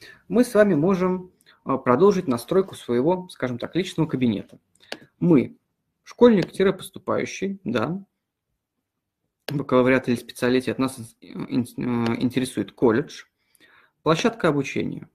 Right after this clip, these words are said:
Ну, соответственно, Москва, потому что колледж у нас находится исключительно в Москве. И указываем гражданство. Гражданин Р Ф меня лично более чем устраивает. Нажимаем «Сохранить». И попадаем мы с вами в личный кабинет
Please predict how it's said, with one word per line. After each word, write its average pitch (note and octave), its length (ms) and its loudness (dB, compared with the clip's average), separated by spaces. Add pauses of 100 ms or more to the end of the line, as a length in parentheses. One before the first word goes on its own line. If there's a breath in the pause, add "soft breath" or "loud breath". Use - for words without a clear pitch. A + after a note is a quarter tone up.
(280)
Ну, C#4+ 100 0
соответственно, - 480 -2
Москва, - 360 -4
потому A#2 200 -8
что - 140 -8
колледж G#3+ 380 2
у C3+ 40 -4
нас D#3+ 240 -4 (280 soft breath)
находится E3 640 -2
исключительно C3 720 -6
в A#2 40 -6
Москве. - 440 -6 (320 soft breath)
И D4+ 80 4
указываем C#3+ 420 4
гражданство. - 580 -6 (140)
Гражданин C#3+ 420 -2
Р G#3 140 0
Ф - 180 0
меня G#3 280 2
лично D3 300 -4
более A#2 280 0
чем - 160 -12
устраивает. - 500 -14 (1700 soft breath)
Нажимаем F#3 680 0
«Сохранить». - 680 -4 (420 soft breath)
И G#3+ 100 0
попадаем E3+ 680 2
мы A3 180 2
с A3 120 -8
вами G#3+ 220 2
в D#3+ 120 -2
личный D#3+ 420 0
кабинет E3 520 -2